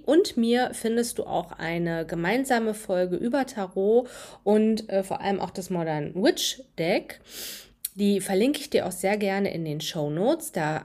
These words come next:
hab ich Noemi zu mir ins Interview eingeladen. Und das ist tatsächlich bis dato die absolut erfolgreichste Folge. Also unbedingt reinhören.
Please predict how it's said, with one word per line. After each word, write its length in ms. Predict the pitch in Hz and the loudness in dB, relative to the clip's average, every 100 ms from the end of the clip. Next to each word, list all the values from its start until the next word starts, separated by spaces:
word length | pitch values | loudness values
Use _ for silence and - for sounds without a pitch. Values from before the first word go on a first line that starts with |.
| - | -8
hab 140 | 190 | -10
ich 120 | - | -8
Noemi 420 | 185 - 180 190 190 | -6 -4 -2 -2 -4
zu 120 | 190 | -4
mir 220 | 175 160 | -2 -2
ins 200 | 160 - - | -6 -10 2
Interview 600 | 254 320 220 147 151 - | 4 6 2 0 -4 -6
eingeladen. 920 | 143 143 147 147 139 127 131 180 302 480 - _ _ _ _ _ _ - - | -6 -6 -6 -6 -6 -8 -4 4 6 4 -2 _ _ _ _ _ _ -16 -4
Und 220 | 185 185 | -2 2
das 220 | 185 - | 2 0
ist 360 | - 208 - - - - - _ | -2 -2 -2 -10 -20 -20 -20 _
tatsächlich 840 | - 214 208 226 262 254 262 269 - - | 2 2 6 4 6 6 6 4 -6 -10
bis 420 | 180 185 262 269 | -2 4 4 6
dato 580 | 190 185 240 226 226 240 | 2 2 2 2 6 6
die 280 | 208 202 - | 4 -2 0
absolut 640 | 202 - 233 196 208 - | -2 0 0 2 0 0
erfolgreichste 880 | 185 180 - 202 208 175 180 - 175 | -2 -2 2 2 2 0 0 -2 -8
Folge. 720 | - 185 190 185 156 190 233 - | 0 4 6 4 2 4 2 0
Also 420 | 165 165 160 - | -4 -2 -4 -4
unbedingt 580 | - 233 247 175 175 170 | 6 8 10 6 4 0
reinhören. 520 | 147 151 156 165 262 | 0 0 0 2 2